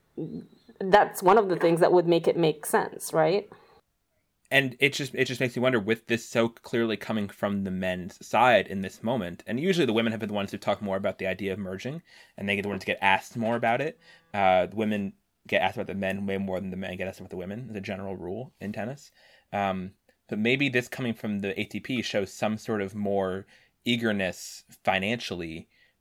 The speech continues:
Speaker 2: Something in the men's calculations is telling them that this is the right time to take on the women's tour, whether they see this as,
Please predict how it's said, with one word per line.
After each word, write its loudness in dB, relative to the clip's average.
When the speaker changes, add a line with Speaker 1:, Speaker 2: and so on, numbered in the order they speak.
Speaker 2:
Something 0
in 0
the -2
men's -2
calculations -4
is -14
telling -8
them -6
that -4
this -14
is -14
the -10
right -2
time -6
to -20
take -6
on -8
the -12
women's -14
tour, -8
whether 2
they 6
see -2
this -2
as, -2